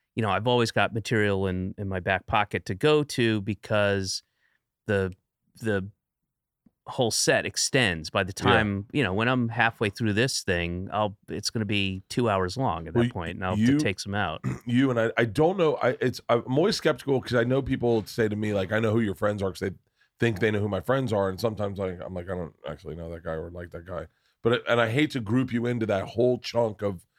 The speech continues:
Speaker 2: people when I started that I just, I just was like, the way you guys were doing it is, it was how I felt like I wanted to do it.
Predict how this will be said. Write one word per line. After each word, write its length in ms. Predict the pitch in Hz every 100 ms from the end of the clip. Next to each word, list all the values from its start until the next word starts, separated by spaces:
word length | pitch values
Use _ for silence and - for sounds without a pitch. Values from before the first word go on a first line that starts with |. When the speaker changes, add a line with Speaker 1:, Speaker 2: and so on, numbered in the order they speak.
| _ _
Speaker 2:
people 300 | - 143 139
when 80 | 135
I 60 | 120
started 360 | - 117 113 104
that 80 | 104
I 80 |
just, 340 | 95 98 - _ _ _ -
I 80 | 101
just 260 | 101 -
was 140 | 101 101
like, 340 | 87 82 - _ _ _ _ _ -
the 100 | 110
way 160 | 104 123
you 140 | 127
guys 240 | 120 110
were 60 | 104
doing 360 | 95 104 101 101
it 140 | 90
is, 280 | 95 95 90 _
it 60 | 104
was 200 | 98 95 104
how 240 | - 113
I 100 | 104
felt 360 | 98 - 143 147
like 140 | 123 107
I 100 | 101
wanted 480 | 95 101 104 104
to 80 | 90
do 180 | 82
it. 80 | 76